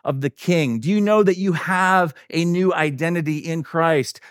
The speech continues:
Do you know that you have nothing to prove to anybody because Jesus has already done it? Do you know that you have his righteousness if you're in Christ?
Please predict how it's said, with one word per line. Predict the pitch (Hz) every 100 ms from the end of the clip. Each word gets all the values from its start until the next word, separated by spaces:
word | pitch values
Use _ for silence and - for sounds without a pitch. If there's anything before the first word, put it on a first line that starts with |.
| -
Do | 147
you | 233
know | 220 226 247
that | 202
you | 185 185
have | 190 165
nothing | 175 202 220 - 240 208
to | - 180
prove | - - 226 247 240 180 131
to | 190
anybody | 202 269 277 202 175 143 123 -
because | - 196 160
Jesus | 127 160 226 180 175
has | 170 160
already | 165 160 151
done | 151 156
it? | 120 - _ _ _ _ -
Do | 139
you | 220
know | 220 240 247
that | 208
you | 214 185
have | 202 220
his | 196 190 156
righteousness | 180 214 233 196 - 165 170
if | 160
you're | 175
in | 175 180 175
Christ? | - 175 143 - - -